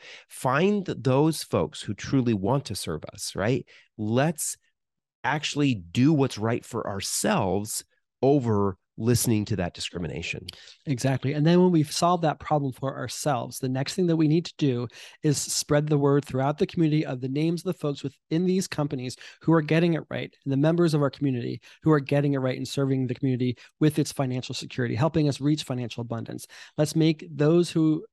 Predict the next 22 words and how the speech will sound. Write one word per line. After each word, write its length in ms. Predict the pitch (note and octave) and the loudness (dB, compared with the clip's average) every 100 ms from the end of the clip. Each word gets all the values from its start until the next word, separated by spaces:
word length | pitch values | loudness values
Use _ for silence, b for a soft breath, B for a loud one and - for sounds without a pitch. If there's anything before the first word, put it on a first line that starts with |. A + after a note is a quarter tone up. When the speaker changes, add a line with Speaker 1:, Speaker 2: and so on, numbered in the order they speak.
| _ | _
Speaker 2:
people 300 | D3 C#3 D3 | -8 -2 -2
be 220 | C3 C#3 | 0 0
successful 800 | - - - - F3+ F3 - A#2 - B B | -2 -8 -10 0 2 2 -4 -8 -8 B B
and 120 | C#3 | -2
set 220 | - D#3+ | 0 2
them 160 | E3+ E3 | 2 2
a-, 200 | D3 D3 - | 2 -2 -4
an-, 180 | C3 C#3 - | -6 -4 -2
as 160 | C3+ | -2
examples 640 | B2+ A#2 D3 D#3 C3+ B2 - | -2 0 2 2 0 -4 -4
to 160 | - | -4
the 80 | B2 | -2
good 160 | A#2+ F3 | 2 4
old 160 | F3+ | 4
Boys 240 | D3+ E3+ E3+ | 4 2 2
and 100 | C#3+ | 0
Girls 180 | C3+ | -2
Club 260 | - B2+ B2 B B B - | -2 -6 -8 B B B -2
to 320 | D#3 D3 D3 | 4 4 4
stop 600 | - - D3+ C#3+ D3+ - | -2 -2 2 2 0 -4
this 200 | C#3 B2 | -4 -4
discrimination, 760 | C#3 - B2+ A#2+ B2 - C#3 | -6 -6 -4 -2 -2 -2 -6